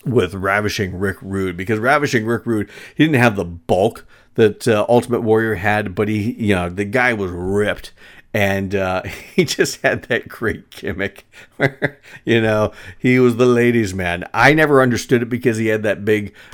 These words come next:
Burt Reynolds mustache, uh, but, you know, uh, I've never been a mustache kinda guy,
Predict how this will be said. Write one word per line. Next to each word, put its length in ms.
Burt 260
Reynolds 480
mustache, 800
uh, 540
but, 380
you 140
know, 380
uh, 240
I've 180
never 220
been 160
a 20
mustache 480
kinda 300
guy, 340